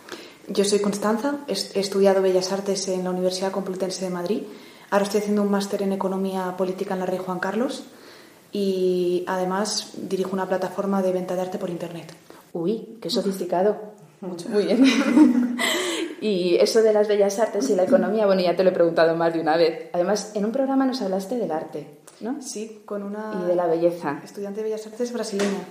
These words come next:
Speaker 2: Ujú.
Speaker 1: Sí, es verdad. Pues nada, a mí me interesa mucho, sobre todo, la gestión de arte.
Speaker 2: Ujú.
Speaker 1: Por eso intentar combinar la, la economía con la parte de la producción, que es lo que me apasiona.
Speaker 2: Aparte es artista,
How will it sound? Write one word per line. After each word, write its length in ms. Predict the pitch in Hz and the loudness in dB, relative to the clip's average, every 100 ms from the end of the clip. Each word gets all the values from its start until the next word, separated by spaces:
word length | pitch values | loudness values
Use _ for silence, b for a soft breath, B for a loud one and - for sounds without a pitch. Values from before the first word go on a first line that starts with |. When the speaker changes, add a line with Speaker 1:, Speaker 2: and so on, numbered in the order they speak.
| - - | -2 4
Speaker 2:
Ujú. 220 | 226 220 | 6 6
Speaker 1:
Sí, 160 | 202 220 | 4 2
es 120 | 196 | -4
verdad. 240 | 185 185 - B B B B B - | -4 -6 -10 B B B B B 0
Pues 300 | 208 196 202 | 4 4 4
nada, 340 | 208 196 - - | 2 2 -2 -4
a 80 | 196 | 0
mí 120 | 202 | 2
me 100 | 214 | 2
interesa 280 | 214 208 214 | 0 -2 -2
mucho, 300 | 214 233 226 | -4 -4 -4
sobre 240 | 226 202 | -2 -2
todo, 300 | 202 208 220 | -2 -2 0
la 180 | 220 185 180 | 0 0 -4
gestión 400 | 185 - 196 190 | -8 -6 -4 0
de 100 | 196 | 0
arte. 380 | 196 240 - - - - | -2 -6 -8 -14 -6 2
Speaker 2:
Ujú. 220 | 233 262 | 4 6
Speaker 1:
Por 100 | 190 | 6
eso 400 | 190 202 196 190 - | 4 0 -2 -2 -6
intentar 360 | 196 190 185 190 | -8 -6 -2 -2
combinar 420 | 196 190 190 185 | -2 -4 -4 -6
la, 240 | 180 175 | -8 -10
la 80 | 185 | -8
economía 500 | 185 190 190 196 208 | -4 -4 -2 -2 -2
con 240 | 190 180 175 | -4 -8 -10
la 120 | 170 | -10
parte 220 | 180 185 | -8 -6
de 20 | |
la 100 | 185 | -4
producción, 420 | 180 180 180 190 | -4 -6 -6 -12
que 120 | 180 170 | -10 -12
es 240 | - - b b b - | -12 -16 b b b -8
lo 60 | |
que 60 | 185 | -6
me 120 | 180 | -6
apasiona. 340 | - - 175 165 - - _ - 175 B | -8 -10 -10 -10 -18 -20 _ -20 -20 B
Speaker 2:
Aparte 320 | 175 170 170 | 0 2 2
es 120 | 196 | 0
artista, 520 | 190 - 151 - 127 | -2 -4 -6 -8 -10